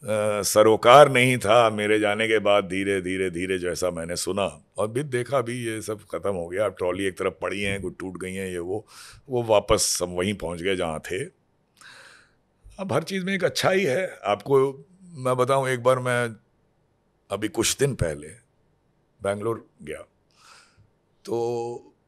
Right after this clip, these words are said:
for a change, अब आजकल वो ट्रेन में सफ़र करता नहीं हूँ मैं कभी, तो, अ, क्योंकि ट्रेन में सफ़र करने का मतलब कि फिर आपको सीट कंफर्म नहीं होगी, फिर आप किसी रेलवे वाले को ही बोलोगे कि भाई कंफर्म करा दो। <laughs> तो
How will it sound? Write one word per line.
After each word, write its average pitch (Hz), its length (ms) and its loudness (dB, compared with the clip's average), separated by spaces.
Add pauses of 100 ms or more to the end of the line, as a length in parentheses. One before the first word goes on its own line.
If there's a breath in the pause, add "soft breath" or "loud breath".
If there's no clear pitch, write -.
(320)
for 117 120 0
a 135 80 -2
change, 139 400 -4
अब 127 140 2
आजकल 131 300 -2
वो 127 80 -4
ट्रेन 113 280 -6
में 123 200 -10
सफ़र 110 260 -4
करता 110 380 -4
नहीं 101 140 -4
हूँ 87 100 -8
मैं 87 120 -12
कभी, 82 260 -10 (1160 soft breath)
तो, 95 480 0
अ, 107 760 -18
क्योंकि 104 220 -10
ट्रेन 104 240 0
में 117 100 -2
सफ़र 113 280 2
करने 120 260 0
का 120 100 0
मतलब 117 500 -4
कि 113 80 -8
फिर 113 200 -4
आपको - 960 -6
सीट 110 380 -10 (800)
कंफर्म 107 340 -4
नहीं 123 160 -6
होगी, 123 240 -4
फिर 110 180 -2
आप 113 160 2
किसी 110 200 -2
रेलवे 110 300 4
वाले 117 240 4
को 123 140 -2
ही 123 60 -4
बोलोगे 117 420 -2
कि 113 120 -10
भाई 107 160 -2
कंफर्म 107 400 -4
करा 107 240 0
दो। 110 180 -2
<laughs> - 520 -12
तो - 460 2